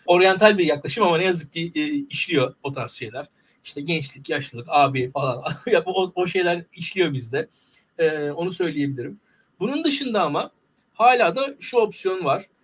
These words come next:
anlaşılamayabilir. Yani bir taraftan da o var. Yani bir muhalefet belki iki, üç, belki daha fazla adayla çıkabilir.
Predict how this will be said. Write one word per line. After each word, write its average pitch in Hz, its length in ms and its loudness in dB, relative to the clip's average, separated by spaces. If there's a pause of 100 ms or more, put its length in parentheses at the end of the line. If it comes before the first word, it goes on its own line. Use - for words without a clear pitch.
(100)
anlaşılamayabilir. 214 1080 0 (320)
Yani 117 220 -18
bir 143 60 -20
taraftan 143 420 -8
da 170 40 0
o 143 100 0
var. - 360 -12
Yani 139 180 -6
bir 202 240 0 (540)
muhalefet 202 500 0
belki 175 320 -4
iki, - 340 -12
üç, - 360 -10 (160)
belki 160 240 -2
daha 170 180 2
fazla 156 320 -2
adayla 165 340 0
çıkabilir. 143 580 -8